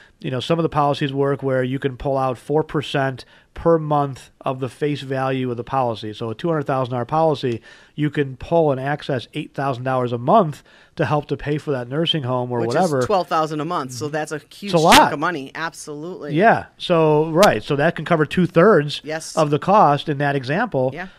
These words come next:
Speaker 1: uh, until the two hundred thousand dollars runs out. But at least you know that one way or the other, whether it be by dying or by using it for, you're going to get your two hundred thousand, right? You're gonna
Speaker 2: Right.
Speaker 1: get your, your, your money back. And so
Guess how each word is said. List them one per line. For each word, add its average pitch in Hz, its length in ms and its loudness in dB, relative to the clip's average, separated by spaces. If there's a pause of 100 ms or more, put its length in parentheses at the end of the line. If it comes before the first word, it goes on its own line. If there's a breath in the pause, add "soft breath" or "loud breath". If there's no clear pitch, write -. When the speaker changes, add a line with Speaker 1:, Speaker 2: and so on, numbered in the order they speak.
(100)
Speaker 1:
uh, 156 160 2
until 170 300 2
the 170 100 2
two 185 140 0
hundred 175 200 2
thousand 160 260 2
dollars 180 280 0
runs 123 260 -4
out. 107 200 -4
But 147 160 0 (240 loud breath)
at 185 160 0
least 202 400 0
you 196 140 0
know 180 220 4
that 151 220 4
one 165 360 2
way 165 200 2
or 160 120 4
the 139 180 2
other, 131 380 2 (280 soft breath)
whether 147 440 2
it 135 100 0
be 156 160 2
by 139 300 2
dying 156 500 0
or 143 100 0
by 135 160 0
using 139 360 0
it 135 100 -6
for, 135 180 -2
you're 139 220 -2
going 160 380 -2
to 143 80 -2
get 156 260 0
your 120 120 -2
two 139 180 -2
hundred 120 200 -4
thousand, 143 360 2
right? 107 80 -6
You're 120 100 -4
gonna 151 160 -2
Speaker 2:
Right. 139 80 -8
Speaker 1:
get 147 260 -4
your, 120 340 -2 (340 loud breath)
your, 131 260 -2
your 131 100 -2
money 196 220 -2
back. 117 260 -4
And 151 120 -6
so 151 240 0